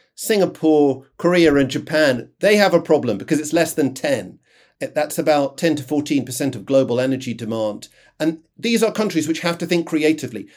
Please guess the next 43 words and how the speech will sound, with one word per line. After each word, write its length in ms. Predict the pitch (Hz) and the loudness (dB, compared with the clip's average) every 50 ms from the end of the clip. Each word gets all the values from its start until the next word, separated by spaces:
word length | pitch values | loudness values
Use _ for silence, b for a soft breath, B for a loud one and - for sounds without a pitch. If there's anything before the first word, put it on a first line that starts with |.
| b b b | b b b
But 120 | - 170 | -2 0
listen 260 | 202 220 220 214 208 180 | 2 2 0 0 -4 -4
to 80 | 202 | -2
the 100 | 170 180 | 0 0
list 220 | 180 185 175 185 - | 2 0 0 -2 -6
of 80 | 180 | -8
countries. 540 | - - - - - - 151 120 104 - - b b b b | -4 -4 -6 -4 -4 -6 -6 -6 -6 -10 -16 b b b b
You 80 | 170 | 0
know, 100 | 180 170 | 0 0
these 360 | 156 117 135 240 247 254 330 | 0 0 -2 -2 0 0 0
are 80 | 214 190 | 0 -2
countries 560 | - - - 233 254 233 - 196 160 143 123 | -6 -6 -6 -6 -6 -4 -4 -2 -2 0 0
which 200 | 160 165 160 - | 0 0 0 0
have 220 | 180 160 139 - - | -4 -4 -4 -6 -4
got 380 | 202 196 180 151 - - _ _ - | 0 2 2 2 0 -2 _ _ -4
fabulous, 540 | 233 226 233 226 180 190 147 143 135 - - - | -2 0 0 2 2 4 4 4 2 0 -4 -2
innovative 760 | 190 180 190 165 143 160 165 156 - - 156 147 135 123 - _ _ | 0 0 2 2 2 2 0 0 0 0 0 0 0 -2 -6 _ _
technology 680 | - 185 170 151 175 175 175 170 160 - 156 139 123 - B B B | 0 0 0 2 2 2 2 2 2 0 0 -2 -2 -4 B B B
sectors, 540 | B - - 226 214 208 - - - 269 - | B -2 -2 -2 -2 -2 -4 -4 -4 -2 -2
and 120 | 151 226 | 0 0
they're 120 | 330 339 160 | 0 0 0
finding 500 | - - - 185 190 214 214 202 180 170 | -2 -4 -4 -4 -2 0 0 0 0 0
solutions. 1040 | - - 165 147 143 160 190 226 214 - - 151 123 110 - - - - - - _ | -2 -2 -2 -2 0 0 0 -2 -4 -4 -4 -6 -6 -6 -8 -8 -8 -8 -8 -10 _
So, 360 | - - - - 170 160 156 151 | -10 -6 -2 0 0 2 2 0
you 180 | 147 151 165 | 0 -2 -2
know, 140 | 156 151 143 | -4 -4 -4
they're, 220 | 131 151 147 143 | -4 -4 -4 -4
they're 340 | 131 127 147 139 131 120 120 _ _ | -4 -4 -4 -4 -4 -6 -10 _ _
putting, 460 | - 165 151 143 135 135 127 127 - _ | -4 -2 0 0 0 0 -2 -4 -8 _
they, 120 | - 156 147 | -4 -4 -4
they're 300 | 135 - - 160 147 143 | -6 -8 -6 -6 -6 -4
putting 280 | - 175 160 139 135 | -2 -2 -2 0 -2
solar 380 | 135 - - 226 226 202 180 156 | -2 -2 0 2 2 4 2 2
panels 400 | - - 151 147 131 123 117 135 | 0 -2 -6 -4 -4 -4 -4 -6
on 140 | 131 - - | -8 -6 -2
all 260 | - 185 185 180 170 | 0 2 2 4 2
of 120 | 165 165 160 | 2 2 2
their 160 | 156 151 147 | 0 0 2
roofs. 360 | 151 185 190 170 147 120 - | 0 2 2 2 2 2 0
They're 100 | 127 117 | -4 -8
putting 260 | - 151 139 131 131 | -4 -4 -4 -4 -4
solar 320 | - - 185 175 165 156 147 | -2 0 0 2 0 0 -2
panels 520 | - - 151 151 143 131 123 123 127 | -4 -6 -4 -2 -2 -2 -4 -6 -10